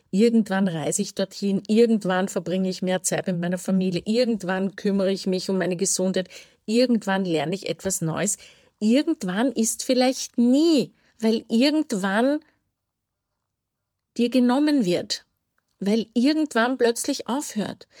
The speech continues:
weil irgendwann nicht sicher ist. Irgendwann steht in keinem Kalender. Das heißt, wenn etwas wirklich wichtig ist, braucht es irgendwann einen Platz in deinem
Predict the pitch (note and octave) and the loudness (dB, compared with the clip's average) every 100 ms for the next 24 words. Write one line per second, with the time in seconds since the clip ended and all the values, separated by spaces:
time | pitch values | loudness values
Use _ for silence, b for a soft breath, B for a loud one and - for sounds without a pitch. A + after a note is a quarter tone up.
0 | B B G#3+ A#3 - A3+ C#4+ D#4 - F#3+ | B B -2 -2 -2 0 0 0 -4 -4
1 | G3 B3 C#4 C4+ - - D#4+ D#4+ A#3+ C3+ | 0 2 2 0 -2 -2 -2 -2 -4 -4
2 | C3+ - - _ _ _ _ _ _ _ | -4 -6 -8 _ _ _ _ _ _ _
3 | _ _ _ _ _ _ b b b b | _ _ _ _ _ _ b b b b
4 | b - A#3+ D4+ D#4+ D4+ G#3 A3 C4+ - | b -6 0 0 0 -4 -2 0 0 -2
5 | G3 G#3 A#3 A#3+ - - F#3+ B3 C4+ C4 | -2 0 2 0 -2 -8 -4 -2 0 0
6 | B3+ C4+ A#3+ B3+ D4+ G3 - _ _ _ | -2 -2 -2 0 -2 -4 -8 _ _ _
7 | _ _ _ _ _ _ _ _ _ _ | _ _ _ _ _ _ _ _ _ _
8 | _ b b b - G#3 A#3 A3+ A#3 F#3+ | _ b b b -4 0 0 0 -2 -2
9 | A3 C4 - F#3 C4+ D#4 D4+ - E3+ D4 | -2 -4 -2 0 0 0 -2 -2 0 0
10 | - - E3 F3+ C4 - - F3 E3+ - | 0 -6 -2 0 0 -2 -4 -4 -4 -2
11 | A#3 - - G#3+ C#4+ D#4 - E3+ G3+ - | -2 -2 -2 0 2 0 -2 -2 -2 -2
12 | G3+ G#3 D#3 E3 G#3+ - - G3 G#3+ B3+ | -4 -4 -4 -4 -6 -6 -6 -2 0 0
13 | B3 D#3+ D3+ G3 A3+ | -2 -4 -2 -2 -2